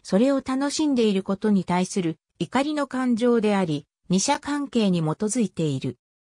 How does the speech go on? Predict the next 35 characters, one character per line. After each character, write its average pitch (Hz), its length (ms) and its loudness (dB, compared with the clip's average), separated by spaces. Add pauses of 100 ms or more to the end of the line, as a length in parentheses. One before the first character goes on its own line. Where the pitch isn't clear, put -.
(260)
対 302 240 0
し - 160 -4
て、 190 220 -2 (180)
嫉 - 280 -2 (100)
妬 240 80 0
は、 226 240 2 (220)
三 269 280 -2
者 294 160 -2
関 294 260 -4
係 247 220 0
で 196 80 2
自 170 200 -2
分 277 240 0
が 269 120 2
愛 262 160 0
す 262 140 -2
る 233 120 0
対 190 200 0
象 226 240 2
が 214 160 2
別 185 260 0
の 175 220 2 (240)
存 277 300 0
在 294 240 0
に 277 120 -6
心 285 440 0
を 185 80 4
寄 170 120 2
せ 240 220 0
る 226 100 -2
こ 214 140 -6
と 214 240 2
を 156 60 0
恐 175 240 0
れ、 147 180 -2